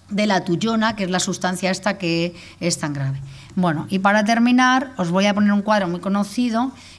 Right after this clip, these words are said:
que es, eh, y aún dicen que el pescado está caro, de, de Joaquín Sorolla. Eh, si es que tiene una denuncia social en un marco realista, pues no lo sé.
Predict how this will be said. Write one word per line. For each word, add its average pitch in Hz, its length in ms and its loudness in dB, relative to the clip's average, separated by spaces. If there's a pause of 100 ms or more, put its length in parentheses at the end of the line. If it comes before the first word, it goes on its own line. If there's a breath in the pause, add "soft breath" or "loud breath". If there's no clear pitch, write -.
que 190 300 2
es, 196 200 0
eh, 185 600 0
y 208 80 0
aún 226 200 4
dicen 214 340 0
que 185 60 0
el 175 80 0
pescado 190 460 2
está 202 280 -2
caro, 226 420 2 (340 loud breath)
de, 190 500 0 (200)
de 160 840 -2
Joaquín 180 280 -2
Sorolla. 226 540 0 (360 loud breath)
Eh, 175 600 0 (580)
si - 240 -2
es 240 100 0
que 285 120 -2
tiene 277 320 2
una 262 260 4
denuncia 240 400 2
social 233 480 0
en 214 140 2
un 214 100 4
marco 220 300 2
realista, 208 520 2
pues 156 220 -10
no 185 100 0
lo 170 140 -2
sé. 151 320 -4